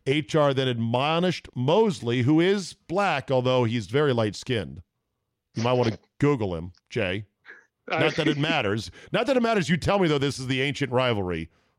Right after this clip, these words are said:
Speaker 1: light skin, black skin. So light skin,
Speaker 2: Light skin,
Speaker 1: dark skin.
Speaker 2: yeah,
Speaker 1: Yeah,
Speaker 2: light skin
Speaker 1: okay.
Speaker 2: versus black skin,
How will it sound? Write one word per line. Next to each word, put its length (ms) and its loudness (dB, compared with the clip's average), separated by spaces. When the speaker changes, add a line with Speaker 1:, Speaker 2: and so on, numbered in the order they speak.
Speaker 1:
light 180 -2
skin, 240 -6
black 280 -4
skin. 240 -14
So 340 -10
light 100 -2
skin, 60 0
Speaker 2:
Light 160 0
skin, 160 -2
Speaker 1:
dark 140 -4
skin. 120 -4
Speaker 2:
yeah, 120 -10
Speaker 1:
Yeah, 80 -4
Speaker 2:
light 80 -4
skin 140 -4
Speaker 1:
okay. 100 -2
Speaker 2:
versus 180 -4
black 220 -8
skin, 160 -20